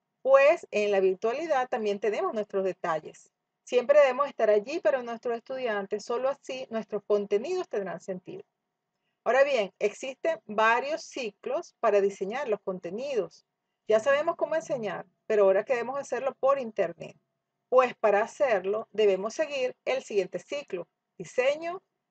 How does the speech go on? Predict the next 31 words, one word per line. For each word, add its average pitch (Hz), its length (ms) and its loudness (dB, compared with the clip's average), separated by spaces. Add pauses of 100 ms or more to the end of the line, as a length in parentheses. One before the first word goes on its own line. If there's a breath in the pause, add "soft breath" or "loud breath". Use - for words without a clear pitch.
(100)
implementación, 240 1080 -6 (140)
medición 247 720 -4 (280)
y 254 200 -8
análisis. 196 680 -6 (640)
Vamos 349 200 6
a 370 60 8
ver 302 140 10
ahora 320 380 8
cada 226 200 0
uno 240 200 -4
de 233 100 0
los 196 140 0
pasos. - 440 -6 (460)
El 392 160 -2
paso 202 340 2 (120)
uno, - 260 -6
diseño. 196 540 -6 (560)
Cuando 247 280 -2
comenzamos 262 480 -2
el 339 120 -2
diseño 277 340 -2
del 294 160 0
aula, 208 460 2
nuestro 226 320 -6
material 226 360 -4
de 302 80 0
estudio 277 540 -6
casi 302 280 0
siempre 339 360 -4
está 220 200 -2
listo. - 440 -10